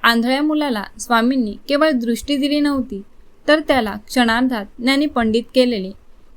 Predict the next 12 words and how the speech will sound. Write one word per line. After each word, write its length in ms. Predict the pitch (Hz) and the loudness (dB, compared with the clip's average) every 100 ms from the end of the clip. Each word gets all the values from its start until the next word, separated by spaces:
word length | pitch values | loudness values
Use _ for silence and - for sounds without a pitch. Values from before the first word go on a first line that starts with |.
| - | -2
त्या 140 | 262 208 - | 0 0 2
वैष्णव 340 | 240 247 294 | 0 2 0
ब्राह्मणांनी 560 | 285 254 233 254 254 196 - | 0 0 2 0 0 -4 -2
प्रत्यक्ष 440 | 247 240 277 269 285 | 0 2 0 0 -2
अनुभवले 480 | 220 214 214 214 214 | -2 -2 -2 -2 -4
होते. 520 | 202 196 196 - - - - - - - - - | -4 -8 -12 -12 -20 -20 -20 -20 -20 -20 -14 4
पाचही 420 | 240 254 302 311 | 4 4 0 0
वैष्णव 480 | 262 226 - 208 220 | 0 0 -2 -6 -6
ब्राह्मण 460 | 220 240 226 202 - - | 0 0 0 -4 -10 -6
स्वामींपुढे 680 | 240 220 247 277 262 208 - - | -2 0 0 0 -2 -4 -8 -8
लोळण 400 | 233 240 247 269 | 4 4 4 -2
घेत 180 | 254 | -2